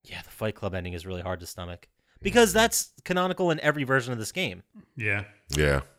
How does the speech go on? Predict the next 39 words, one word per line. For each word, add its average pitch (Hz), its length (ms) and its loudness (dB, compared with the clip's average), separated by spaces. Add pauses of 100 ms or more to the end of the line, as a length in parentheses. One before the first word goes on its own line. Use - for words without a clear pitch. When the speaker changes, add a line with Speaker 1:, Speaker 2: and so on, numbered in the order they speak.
(420)
Speaker 1:
It 139 100 0
doesn't 139 220 4
matter. 151 160 8
Blackmore 131 460 4
was 113 200 -2
you, 120 260 0
and 110 160 -4
either, 120 280 2
like 113 200 0
you 120 80 -10
said, 123 280 -2
you 120 440 -4 (300)
ordered 139 320 4
your 156 100 2
family 160 380 4
dead, 165 240 2
but, 151 140 -6
like, 117 180 -6
kinda 113 260 -4
didn't 90 220 -8
mean 92 200 -12
it, 90 160 -12 (400)
or - 1300 6
Speaker 2:
<laughs> - 60 -20
Speaker 1:
you 139 220 4
did 147 280 8
it, 151 200 8
or 135 140 6
you 127 180 0
gave 135 260 2
your 127 100 2
child 127 340 4
drugs, 127 380 4
and 123 160 2
then 123 160 -4
the 117 100 -4
kid 127 300 -6
did 87 180 -12
it. - 120 -20